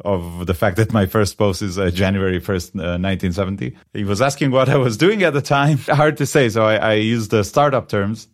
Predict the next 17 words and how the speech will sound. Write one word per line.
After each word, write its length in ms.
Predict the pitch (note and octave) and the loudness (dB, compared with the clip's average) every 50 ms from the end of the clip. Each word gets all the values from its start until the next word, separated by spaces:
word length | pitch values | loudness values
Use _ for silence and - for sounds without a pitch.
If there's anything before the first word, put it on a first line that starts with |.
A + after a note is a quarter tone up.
| _ _ - | _ _ -6
Uh, 40 | |
I 500 | - G2 G2 F#2+ F#2+ F#2+ F#2+ F2+ D2 G2 | -4 -2 -2 -2 -2 -2 -2 -2 -2 -2
was 180 | G2+ F#2+ G2 F#2 | -2 -2 -2 -2
in 120 | G2+ G2 | -2 -2
pre-seed. 460 | F#2+ - C#3 C3 - A#2+ G#2 F2 D2+ - - _ | -2 -2 -2 -2 -2 -2 -4 -4 -6 -10 -8 _
Uh, 460 | - G#2 G2+ G2+ G#2 G2+ G2+ G2+ - - | 2 2 4 6 6 6 4 4 2 2
so 220 | - - E3 F#3 | 2 4 6 6
we 80 | F3+ E3+ | 6 6
have 140 | F3+ F3+ | 4 4
a 40 | F3 | 4
lot 120 | E3 D#3 C#3+ | 4 4 2
of 80 | - | 2
fun 140 | - B2+ A2+ | 2 2 4
around 260 | A2 G#2 G2+ F#2+ F2+ - | 4 4 4 2 0 -2
Slack. 240 | - F2+ E2 D#2+ - - _ | -2 -2 -2 -4 -6 -6 _
Come 160 | - C3 C3 A2+ | 0 2 2 4
join. 300 | A2 G2+ F2+ D#2+ E2+ | 4 4 4 2 -2